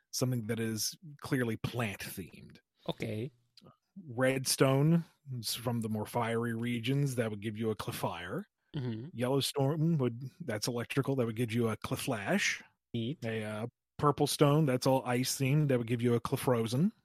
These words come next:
Speaker 2: <laughs>
Speaker 1: Blue one's all wind and water, so that would give you a, uh, Cleflo.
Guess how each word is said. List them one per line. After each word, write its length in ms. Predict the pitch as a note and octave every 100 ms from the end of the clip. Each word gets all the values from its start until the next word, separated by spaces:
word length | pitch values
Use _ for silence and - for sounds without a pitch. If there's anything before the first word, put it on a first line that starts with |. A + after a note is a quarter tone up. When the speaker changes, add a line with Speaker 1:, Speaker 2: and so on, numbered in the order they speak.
| _ - - - -
Speaker 2:
<laughs> 600 | D4 _ - - _ -
Speaker 1:
Blue 260 | B2+ C#3 C#3
one's 300 | C#3+ C#3+ C3+
all 240 | C3 C3
wind 420 | B2 C3+ C#3 C3+
and 140 | C3 B2+
water, 480 | A#2+ A#2 B2 E3+ G3
so 240 | C3+ B2
that 180 | A2+ A2
would 260 | A#2 G#2+
give 240 | A#2 B2 G#2
you 280 | A#2 A#2 A2+
a, 280 | A2 G#2+ G#2+
uh, 180 | G#2 G#2+
Cleflo. 680 | - B2 - A2+ F#2 C#3+